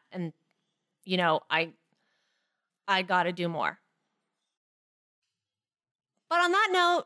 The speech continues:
like, you know, if you wanna keep talking about it and having these valid conversations, you have to see it. So the summer movie, In the Heights, go or, go see it or stay see it. I don't know <laughs> how,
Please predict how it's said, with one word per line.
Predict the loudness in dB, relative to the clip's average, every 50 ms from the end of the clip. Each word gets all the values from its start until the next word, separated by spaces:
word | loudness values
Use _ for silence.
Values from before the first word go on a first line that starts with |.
| -6 _
like, | 0 0 0 0 -2 -8 _ _ _ _ _
you | -6 -2 0
know, | 2 2 2 2 0 -2
if | -4 -6
you | -4 0
wanna | 0 2 2 0
keep | 0 -2 -4
talking | -2 0 0 0 0 0 -2 -2
about | 0 2 2 2 2 2
it | 2 0 0 0
and | 0 0
having | 0 0 0 0 0 0
these | 2 2 0 0 0
valid | 0 0 2 2 2 0 0
conversations, | 0 -2 0 0 0 0 0 0 0 0 -2 -2 0
you | 0 0
have | 0 0 0
to | -2 -2
see | 0 0 2 2 2
it. | 2 0 -2 -4 _ _ _ _
So | -6 -4 0 2 2 2 2 0 0 -4 -8 _ _ _ _
the | -10 -4 -2 -2 0
summer | 0 0 0 0 2 2 2 0 2 2 2 2 2
movie, | 0 0 0 0 0 -2 -6 _ _ -2
In | 0 2 2
the | 2 2
Heights, | 2 2 2 2 2 0 0 -2 -4 -8 -10 -10 _ -12 -14 -6
go | -2 0 2 2 2 2 2 0 0 -2 -6 _ _ _ _ _ -4
or, | -2 0 2 2 2 2 2 0 -2 -6 _ _ _ _ _ _ _ _ _ _ _ -8 -4
go | -2 0 2 2 2
see | 2 2 2 2 2
it | 2 2 0 0 -4 _
or | -2 0 2 2 2 2 2 0 -2 -4 _ _
stay | -8 -6 -4 -4 -4 -4 -2 -2 0 0 0
see | 0 -2 -2 -2 -2 -2
it. | -2 -2 -2 -2
I | -2
don't | -2 0
know | -2 -4 -4
<laughs> | -2
how, | -2 -2